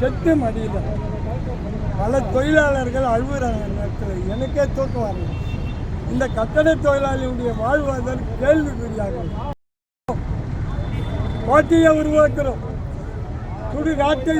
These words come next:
உருவாக்குறோம், கோயில்களை உருவா-, ஆனா இந்த தொழிலாளிக்கு வீடு இல்லைன்னு கேட்டா, கண்டுக்கிற அரசு இருபத்தஞ்சாயிரம் வீடுன்னு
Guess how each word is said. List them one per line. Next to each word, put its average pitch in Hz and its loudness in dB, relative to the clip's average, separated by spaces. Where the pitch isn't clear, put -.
உருவாக்குறோம், 269 -2
கோயில்களை 285 4
உருவா-, 233 -2
ஆனா 254 -2
இந்த 233 -4
தொழிலாளிக்கு 262 -2
வீடு 254 -4
இல்லைன்னு 226 -6
கேட்டா, 233 -4
கண்டுக்கிற 247 -4
அரசு 247 -4
இருபத்தஞ்சாயிரம் 240 -2
வீடுன்னு 254 -4